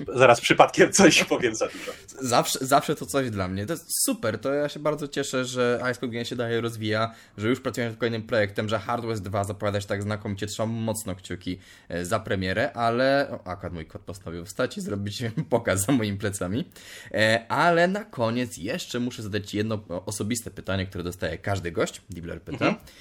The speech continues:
Speaker 2: Wyobraź sobie taką sytuację, że zamykają się na rok w izolatce, ale możesz wziąć ze sobą trzy gry. Jakie byłyby to gry?
Speaker 1: Mhm. E, to zacznę od małego wytłumaczenia, że przy tak zadanym pytaniu
Speaker 2: Mhm.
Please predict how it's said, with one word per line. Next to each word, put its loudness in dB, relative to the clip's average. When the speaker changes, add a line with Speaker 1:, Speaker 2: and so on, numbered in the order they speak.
Speaker 2:
Wyobraź 2
sobie 0
taką -2
sytuację, -2
że -4
zamykają 0
się -10
na 0
rok 0
w -8
izolatce, -4
ale -4
możesz -4
wziąć -4
ze -6
sobą -2
trzy -4
gry. -8
Jakie -8
byłyby -2
to -6
gry? -4
Speaker 1:
Mhm. 0
E, 6
to 6
zacznę 6
od -2
małego 6
wytłumaczenia, -6
że 2
przy -6
tak 2
zadanym 6
pytaniu 6
Speaker 2:
Mhm. 0